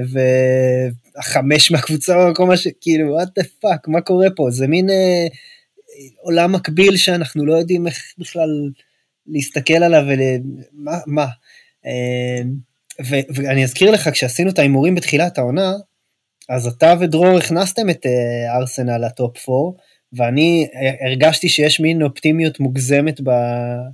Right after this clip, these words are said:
בפוד הימורים הזה של פתיחת העונה, ואמרתי, "אין, אנחנו לא יכולים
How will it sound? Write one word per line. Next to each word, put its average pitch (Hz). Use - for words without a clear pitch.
בפוד 135
הימורים 147
הזה 143
של 127
פתיחת 147
העונה, 143
ואמרתי, 139
"אין, 131
אנחנו 117
לא 135
יכולים 143